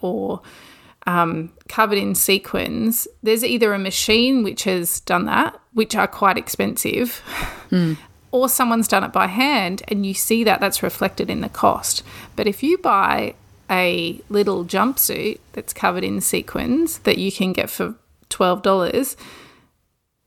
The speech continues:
Speaker 1: where is the,
Speaker 2: Mm.
Speaker 1: where has the, that beading, that stitching, the sequining, where has it come from? It's, they're not paying for these expensive machines to do it.
Speaker 2: Mm.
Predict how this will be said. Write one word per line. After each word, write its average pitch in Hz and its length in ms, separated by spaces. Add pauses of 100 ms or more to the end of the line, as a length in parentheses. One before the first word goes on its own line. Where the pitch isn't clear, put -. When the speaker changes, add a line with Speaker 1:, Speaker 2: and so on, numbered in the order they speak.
(120)
Speaker 1:
where 247 420
is 330 180
the, 226 240 (100)
Speaker 2:
Mm. 190 100
Speaker 1:
where 302 360
has 240 260
the, 208 240
that 196 340
beading, 208 380
that - 240
stitching, 208 380
the 190 60
sequining, 190 500
where 202 160
has 320 140
it - 120
come 214 220
from? 185 220
It's, - 180
they're 220 240
not 330 180
paying 233 380
for 202 120
these 190 240
expensive 214 540
machines 202 500
to 180 120
do 165 180
it. - 280
Speaker 2:
Mm. 165 380